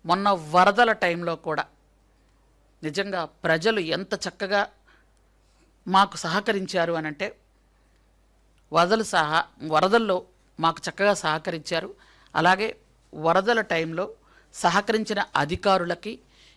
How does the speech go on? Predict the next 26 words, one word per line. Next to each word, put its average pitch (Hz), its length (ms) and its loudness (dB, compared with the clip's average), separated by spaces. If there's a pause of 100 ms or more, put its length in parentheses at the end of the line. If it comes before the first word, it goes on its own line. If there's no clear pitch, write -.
(120)
ఎక్కడైనా 233 600 2
ఏదైనా 208 440 0
లోటుపాట్లు 202 640 -2
జరిగితే 180 420 -2
వెంట 175 300 -2
వెంటనే 190 260 0
తెలియజేసినటువంటి 180 1080 -4 (680)
మా 185 160 6
పత్రికా 185 520 0
సోదరులకి 180 720 2
అందరికీ 196 420 -6
నా 180 80 -6
హృదయపూర్వకమైనటువంటి 170 1040 -8
ధన్యవాదాలు 165 520 -2
తెలియజేసుకుంటున్నాను. 156 920 -6 (600)
చాలా 185 160 4
చక్కగా 208 380 -2
సహకరించారు. 147 680 -10 (760)
ఎక్కడైనా 202 320 2
ఏదైనా 202 280 0
ఇబ్బంది 185 400 -2
ఉంటే 190 360 -6 (420)
మీడియా 185 300 4
మిత్రులు 175 420 -4
మీరు 160 240 -2
కానీ, 190 300 -6